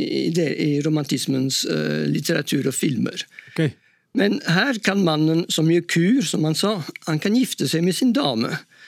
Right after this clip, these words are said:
Speaker 1: Men for at det skal bli en god roman eller filmen,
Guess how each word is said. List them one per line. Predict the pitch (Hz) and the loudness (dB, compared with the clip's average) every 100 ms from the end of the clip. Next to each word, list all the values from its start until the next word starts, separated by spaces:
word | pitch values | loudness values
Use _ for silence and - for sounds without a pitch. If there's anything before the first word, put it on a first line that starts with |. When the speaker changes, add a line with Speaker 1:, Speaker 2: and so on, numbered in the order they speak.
| - - - _ | -20 -20 -20 _
Speaker 1:
Men | 160 196 202 - | 2 4 2 0
for | - - | -2 -2
at | 151 | 0
det | 143 | 0
skal | - | 0
bli | 143 156 | 2 2
en | 151 143 | 2 2
god | 160 156 | 2 4
roman | 165 147 147 147 | 2 2 2 2
eller | 160 | 2
filmen, | 156 247 156 156 208 233 | 0 0 0 0 2 2